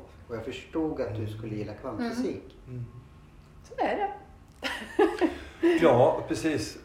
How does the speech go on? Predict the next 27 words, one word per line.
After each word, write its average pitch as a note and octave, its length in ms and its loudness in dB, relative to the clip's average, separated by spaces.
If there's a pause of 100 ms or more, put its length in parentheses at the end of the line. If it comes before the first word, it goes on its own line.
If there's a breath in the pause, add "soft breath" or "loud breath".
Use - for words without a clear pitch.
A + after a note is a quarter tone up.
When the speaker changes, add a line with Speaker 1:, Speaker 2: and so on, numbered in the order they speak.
Speaker 2:
Saker, - 400 0
vissa C3 340 -2
saker C#3 260 0
är A#2 180 2
kompatibla, D#3+ 720 -2 (180)
helt G#2+ 180 -4
enkelt. F#2+ 480 -6
Det - 60 -14
bara A2+ 200 0
är - 160 -2
så. - 240 -6
Och, G2 460 -8
eh, G2 260 -2 (680 loud breath)
vi A2 120 -6
behöver A#2+ 360 0
varann F2+ 380 -2
och A2 120 -6
vi A2+ 40 -6
behöver G#2 360 -4
samarbeta. F#2 880 -4 (1300 loud breath)
Och G#2+ 240 -6
ensam A2+ 360 -2
är G#2 180 -2
inte D#3+ 200 -6
stark. - 540 -12 (800)
Speaker 1:
Mm. A2+ 120 -14 (840)
Speaker 2:
Ehm, F2 560 -4